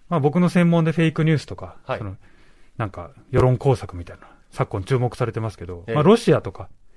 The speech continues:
Speaker 1: 中国とかが言われることが多いんですけども、
Speaker 2: はい。
Speaker 1: 実はこうやってアメリカとかも、まあ、その国がやってるわけじゃないけれども、
Speaker 2: ええ。
Speaker 1: そういう政治勢力、それから人がやってるわけですよね。
Speaker 2: うん。
Speaker 1: ま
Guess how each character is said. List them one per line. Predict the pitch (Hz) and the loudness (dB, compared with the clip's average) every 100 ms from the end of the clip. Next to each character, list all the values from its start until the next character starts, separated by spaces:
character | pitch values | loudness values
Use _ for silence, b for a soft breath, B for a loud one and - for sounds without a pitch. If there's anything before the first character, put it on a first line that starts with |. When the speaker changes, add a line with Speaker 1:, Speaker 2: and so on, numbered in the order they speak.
| - | -12
Speaker 1:
中 | - 180 | 0 2
国 | 117 104 | 2 -6
と | - | -12
か | 98 | -12
が | 95 | -6
言 | 107 | 0
わ | 120 | 0
れ | |
る | 120 | 0
こ | 107 | -4
と | |
が | 92 | -4
多 | 104 | -6
い | |
ん | |
で | 90 | -6
す | - | -12
け | |
ど | 95 | -12
も、 | 120 | -8
Speaker 2:
は | 113 | -8
い。 | - b b - | -10 b b -8
Speaker 1:
実 | 156 | -2
は | 214 | 0
こ | 160 | 2
う | 175 | 2
や | |
っ | |
て | - | 2
ア | 127 | -2
メ | 131 165 | 0 0
リ | 165 | -2
カ | 160 | -4
と | 160 | -4
か | 92 | -8
も、 | 85 - _ b b b b - | -12 -14 _ b b b b -8
ま | 117 95 | -6 -6
あ、 | _ _ _ _ | _ _ _ _
そ | 101 | -12
の | |
国 | - 165 | -2 0
が | 233 | 2
や | 262 | 0
っ | |
て | 233 | 0
る | |
わ | 226 | 0
け | 123 | 0
じ | 107 | -2
ゃ | |
な | 104 | -4
い | |
け | 98 | -6
れ | 92 | -10
ど | 87 | -8
も、 | 123 | -8
Speaker 2:
え | 95 87 | -8 -14
え。 | - | -20
Speaker 1:
そ | - 101 | -10 -6
う | |
い | |
う | 104 107 - | -6 -10 -20
政 | - 135 117 110 | -2 2 2 2
治 | |
勢 | - 117 | 2 2
力、 | 95 - - b b b b | 0 -14 -20 b b b b
そ | - | -12
れ | 101 | -10
か | 101 | -10
ら | 87 | -12
人 | - - 107 | -6 -2 0
が | 101 | 2
や | 104 | 0
っ | - | 0
て | 151 | 4
る | 139 | 4
わ | |
け | 135 | 2
で | 95 | -4
す | - | -10
よ | - | -10
ね。 | |
Speaker 2:
う | 113 | -8
ん。 | |
Speaker 1:
ま | 110 | -8